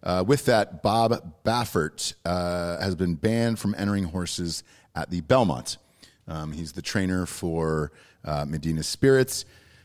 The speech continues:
Um, <sighs> to, to me, if nothing else, that race proved that that, that horse was legit, and it was, it's a good horse. Uh, I don't know about the fucking cocaine and all that shit, but, uh,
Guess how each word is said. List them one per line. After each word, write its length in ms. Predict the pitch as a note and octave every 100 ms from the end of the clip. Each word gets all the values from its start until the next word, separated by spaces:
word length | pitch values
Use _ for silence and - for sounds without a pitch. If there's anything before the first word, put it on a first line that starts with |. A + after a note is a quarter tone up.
| _
Um, 680 | G2 G#2 G#2+ G#2+ G#2 G2+ G#2+ -
<sighs> 40 | - _ _ _ - - - - - - _ -
to, 220 | A2 B2+
to 120 | -
me, 200 | E3+ E3
if 220 | D3+ B2+
nothing 260 | C#3 A#2 A#2
else, 240 | G2+ F#2+
that 400 | - A2+ G#2 A2
race 300 | E2 F2 E2
proved 400 | - - F#2+ F#2 E2+
that 140 | E2
that, 220 | F2 E2+
that 120 | F2 D2
horse 280 | D#2+ D#2
was 160 | C#2+ C2+
legit, 420 | C#2+ C2+ D2 C#2 -
and 100 | D#2+
it 60 | D2+
was, 140 | C#2
it's 220 | D#2 D#2+
a 40 | C#2
good 140 | C#2
horse. 320 | C2+ C#2+ - - _ _ _ -
Uh, 340 | D2 D2+ D2+ D2+
I 80 | E2+
don't 120 | D#2+
know 80 | D2
about 160 | C#2 D2
the 60 |
fucking 280 | - D#2+ E2
cocaine 360 | D2+ D#2+ F2 D#2+
and 80 | D#2+
all 100 | D2+
that 140 | C#2
shit, 260 | - F2+ -
but, 260 | E2+ -
uh, 220 | G2 F#2